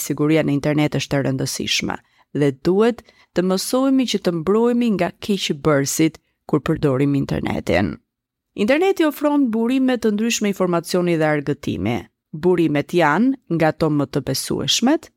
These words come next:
të licencuara, deri te faqet pirate të palicencuara. Jo të gjitha përmbajtjet që janë në internet janë të përshtatshme për të gjitha moshat. Disa madje nuk rekomandohen të shikohen nga fëmijët e moshave nën tetëmbëdhjetë vjeç.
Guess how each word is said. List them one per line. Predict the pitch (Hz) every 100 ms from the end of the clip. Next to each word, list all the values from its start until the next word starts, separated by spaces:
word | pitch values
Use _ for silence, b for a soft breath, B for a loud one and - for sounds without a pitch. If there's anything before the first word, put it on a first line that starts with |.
| _
të | 135 117
licencuara, | - 147 147 156 - - 240 294 _ _ _ _ _ -
deri | 240 320
te | 294 208
faqet | - 269 254 202 - -
pirate | 320 302 277 262 269 247
të | 208 190 -
palicencuara. | 277 208 190 160 147 - - 50 - - - _ _ _ _ _
Jo | 175 170
të | 160 151
gjitha | 160 151
përmbajtjet | 147 156 160 156 135
që | -
janë | 147
në | 143
internet | 139 147 156 147
janë | 135
të | -
përshtatshme | 151 - 277 254 - 139
për | 139
të | 135 143
gjitha | 135 147
moshat. | 147 135 - - - _ _ _ -
Disa | 165 - 294
madje | 262 233
nuk | 247 233
rekomandohen | 220 202 190 208 214
të | 185
shikohen | - 180 196 190
nga | 180 -
fëmijët | 180 185 180
e | 165
moshave | 175 185 175 170 B B -
nën | 165 220 208 -
tetëmbëdhjetë | 196 - 156 143 139 131 131 143 131
vjeç. | 131 - - -